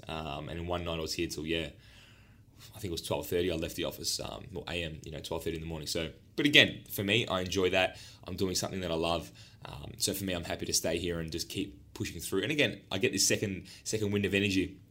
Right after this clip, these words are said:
in the, uh, second half of the day. You know, after I have my dinner, then I get stuck into the, that night shift. Um, you know, the energy just starts to flow, and a different part of my brain starts to activate, and, you know, I start to get a lot more done, which is great. So again,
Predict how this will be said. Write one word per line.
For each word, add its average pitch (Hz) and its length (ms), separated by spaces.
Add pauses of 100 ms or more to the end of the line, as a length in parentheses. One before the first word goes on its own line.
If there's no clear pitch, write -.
in 85 140
the, 85 160
uh, 78 120
second 104 300
half 85 180
of 92 60
the 85 60
day. 87 340 (340)
You 82 60
know, 87 80
after 90 160
I 92 40
have 95 120
my 82 100
dinner, 90 300
then 85 100
I 82 60
get 85 140
stuck 90 220
into 90 200
the, 87 240
that 82 160
night 87 280
shift. - 360 (360)
Um, - 540
you 90 100
know, 76 120 (220)
the 90 120
energy 90 260
just 87 160
starts 85 240
to 82 60
flow, 90 280
and 92 180
a 76 100 (120)
different - 240
part 95 120
of 92 40
my 85 100
brain 90 300
starts 85 240
to - 120
activate, 87 460
and, 82 160 (320)
you 85 80
know, 80 80
I 87 80
start 92 180
to 90 60
get 87 100
a - 20
lot 85 160
more 82 120
done, 80 240
which 78 140
is 73 60
great. 82 340
So 80 220 (1000)
again, 82 320